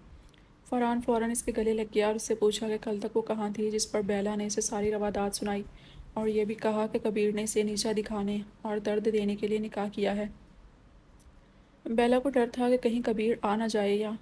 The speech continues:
टैक्सी वाला ना आ जाए। फरहान इसे अपना नंबर और घर का पता देकर चला गया। कुछ देर बाद टैक्सी में बैठकर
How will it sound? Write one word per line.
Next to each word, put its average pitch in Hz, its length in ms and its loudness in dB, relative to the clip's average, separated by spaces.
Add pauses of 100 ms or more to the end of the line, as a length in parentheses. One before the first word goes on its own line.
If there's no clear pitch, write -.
(360)
टैक्सी 233 320 -2
वाला 214 240 2
ना 214 120 -2
आ 196 100 2
जाए। 208 240 0
फरहान 202 360 0
इसे 208 180 -2
अपना 208 180 -4
नंबर 202 340 0 (560)
और 208 180 0
घर 214 180 -2
का 214 160 -4
पता 214 260 -2
देकर 202 300 2
चला 202 260 0
गया। 202 260 -2 (440)
कुछ 208 160 -4
देर 202 220 2 (640)
बाद 233 240 -2
टैक्सी 226 300 0
में 226 120 -2
बैठकर 208 480 -2